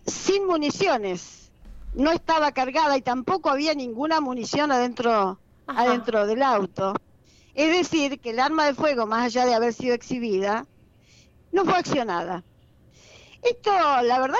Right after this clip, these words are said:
Speaker 1: que generó, este, una sorpresa para todos, porque oficialmente la policía, a través de un comunicado de, de prensa, lo que informó es que había detenido a una persona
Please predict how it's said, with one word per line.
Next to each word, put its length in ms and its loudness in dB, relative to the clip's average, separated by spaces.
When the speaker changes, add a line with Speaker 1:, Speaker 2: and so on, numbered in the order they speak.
Speaker 1:
que 80 -6
generó, 1080 -2
este, 640 -12
una 640 -2
sorpresa 1040 -2
para 240 -2
todos, 580 0
porque 720 -2
oficialmente 840 -2
la 140 -2
policía, 560 -2
a 40 -2
través 280 -2
de 80 0
un 40 -6
comunicado 640 -2
de, 400 -8
de 120 -4
prensa, 580 0
lo 180 0
que 100 0
informó 340 0
es 80 -2
que 80 0
había 280 2
detenido 540 -2
a 20 2
una 200 0
persona 580 -4